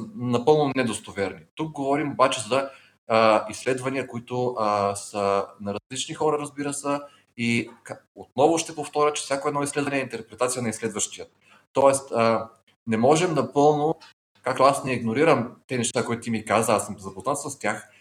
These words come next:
така, а, чисто информативно не игнорирай това, което аз казвам като изследвания, тъй като наистина, а,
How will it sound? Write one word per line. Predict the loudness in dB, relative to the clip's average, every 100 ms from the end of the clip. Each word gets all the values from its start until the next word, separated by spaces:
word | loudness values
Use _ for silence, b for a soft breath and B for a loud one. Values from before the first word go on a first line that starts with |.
| b
така, | -6 0 2 0 -4 -4
а, | 0 2 4 2
чисто | 0 -4 -4
информативно | -4 -2 -2 -2 -4 -4 -4 -2
не | 0 -2
игнорирай | -2 -2 0 0 0
това, | -2 -2
което | 0 -2 0
аз | -2 -4 -6
казвам | -2 0 -2 -8
като | -8
изследвания, | -4 -4 -2 -2 -4 -2
тъй | -4
като | -6 -10 -8 -8 b b b _
наистина, | -4 -2 -2 -2 -2 -2 -6
а, | 0